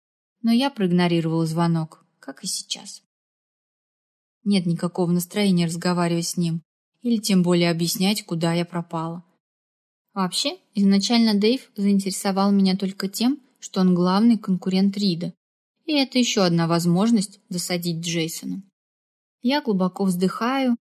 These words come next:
пониже опустившись в мягком кресле и поджав под себя ноги. Что он думает теперь, после того, как стал свидетелем приступа паники, после того, как увидел, какая я слабая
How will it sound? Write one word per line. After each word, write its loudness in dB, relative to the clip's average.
пониже 2
опустившись -6
в -6
мягком -4
кресле -4
и -8
поджав 0
под -12
себя -4
ноги. -2
Что -8
он 6
думает 4
теперь, -6
после -4
того, -2
как -6
стал -2
свидетелем -2
приступа -8
паники, -8
после -6
того, 0
как -6
увидел, 0
какая -4
я 0
слабая -4